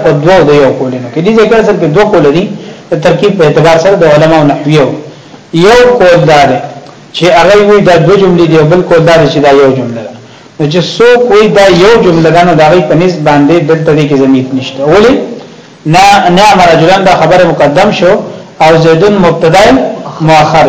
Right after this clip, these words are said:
شو. نو زیدون اگر چې لفظاً رست دی، خو بدن مبتدا مخکي.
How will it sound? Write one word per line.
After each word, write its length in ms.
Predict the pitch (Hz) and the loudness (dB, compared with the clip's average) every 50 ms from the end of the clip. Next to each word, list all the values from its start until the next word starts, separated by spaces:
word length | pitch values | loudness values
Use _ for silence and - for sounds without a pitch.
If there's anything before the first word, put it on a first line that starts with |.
| - - | -2 -4
شو. 120 | - 107 - - - - - - - - - | -6 -10 -12 -16 -18 -20 -20 -20 -20 -14 -6
نو 280 | - 151 156 165 175 175 | -4 -2 0 0 0 0
زیدون 400 | 160 160 175 180 170 196 240 262 - - 165 | 0 2 2 2 2 2 0 0 0 0 0
اگر 220 | 165 165 202 240 247 - - | 0 2 2 2 0 0 0
چې 60 | 190 185 170 170 | 0 0 0 0
لفظاً 280 | 160 151 156 185 196 196 180 196 240 | 0 0 0 0 2 2 2 2 0
رست 200 | - - - 185 | 0 0 0 0
دی، 160 | 175 190 202 202 | 0 2 2 2
خو 60 | 180 170 165 160 - - - | 2 0 0 0 -2 -2 -2
بدن 240 | 160 156 180 190 208 202 180 165 | 0 2 2 2 2 0 0 0
مبتدا 420 | 147 151 - - 156 156 180 185 175 156 165 180 | 0 -2 -2 -2 0 2 2 2 2 2 2 2
مخکي. 320 | 180 - - - 135 127 | 2 0 0 -2 -4 -4